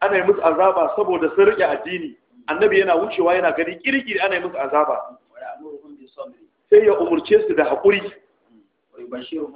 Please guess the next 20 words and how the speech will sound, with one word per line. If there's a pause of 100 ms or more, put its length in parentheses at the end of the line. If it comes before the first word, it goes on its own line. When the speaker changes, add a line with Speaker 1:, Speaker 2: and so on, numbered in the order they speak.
Speaker 2:
بالجنة.
Speaker 1:
Kuma
ya
yi
musu
albishir
da
aljanna
kamar
yadda
ya
yi
wa
Ammar
bin
Yasir
da
mahaifiyarsa
da
mahaifinsa.